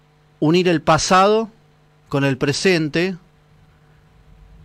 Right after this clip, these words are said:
para empezar a reclamar las cosas en el futuro. Y sí que fue un miércoles complicado, ¿no? Pero no me digas que no fue un miércoles que no te sorprendió.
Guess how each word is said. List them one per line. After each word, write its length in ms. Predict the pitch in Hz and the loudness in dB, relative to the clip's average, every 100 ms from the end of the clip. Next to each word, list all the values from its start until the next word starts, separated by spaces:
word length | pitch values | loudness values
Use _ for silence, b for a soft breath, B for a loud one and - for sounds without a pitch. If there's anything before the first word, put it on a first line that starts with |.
| - _ | -20 _
para 220 | 156 151 | 0 2
empezar 480 | 151 143 156 202 208 | 0 -2 -2 2 2
a 40 | 175 | 2
reclamar 540 | 160 - 147 151 175 | 0 0 0 2 0
las 160 | 165 - | 0 0
cosas 400 | 190 170 165 151 | -2 0 0 0
en 80 | |
el 140 | 139 127 | 0 -2
futuro. 680 | 143 139 180 151 127 113 - _ _ b b b b b _ _ _ _ _ _ _ _ _ - | -4 0 2 4 2 0 -8 _ _ b b b b b _ _ _ _ _ _ _ _ _ -8
Y 80 | 135 | -4
sí 160 | 190 | 0
que 100 | 180 | 0
fue 200 | - 180 | 0 0
un 100 | 156 | 0
miércoles 480 | 160 180 175 160 127 | 0 0 0 -2 -2
complicado, 760 | 135 127 120 113 175 165 120 | -4 -4 -6 -4 0 0 0
¿no? 340 | 117 156 220 220 _ _ _ _ _ _ _ _ _ _ _ _ _ _ _ _ _ _ _ _ | -4 -6 -8 -14 _ _ _ _ _ _ _ _ _ _ _ _ _ _ _ _ _ _ _ _
Pero 240 | 196 196 202 | 2 4 2
no 100 | 254 | 0
me 100 | 233 | 0
digas 180 | 226 - | 0 0
que 100 | 185 | -2
no 100 | 180 | -2
fue 140 | 180 | -2
un 80 | 165 | 0
miércoles 420 | 180 175 160 139 | 0 0 -2 -2
que 160 | - 135 | -4 -4
no 160 | 156 | -2
te 100 | 151 | -4
sorprendió. 880 | - 135 117 127 123 123 120 117 | -2 -4 -2 -4 -4 -2 -2 -4